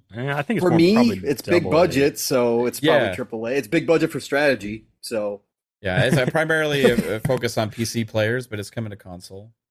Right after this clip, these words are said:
Speaker 3: right? Um, so what, what,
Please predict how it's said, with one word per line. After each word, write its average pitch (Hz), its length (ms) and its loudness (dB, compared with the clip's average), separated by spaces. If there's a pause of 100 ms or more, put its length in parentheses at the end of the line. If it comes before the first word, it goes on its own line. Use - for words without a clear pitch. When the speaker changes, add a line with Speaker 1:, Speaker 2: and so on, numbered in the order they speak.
(140)
Speaker 3:
right? 107 220 -20 (380)
Um, 90 500 -4 (960)
so 147 540 -2 (580)
what, 131 300 -4
what, 143 220 -2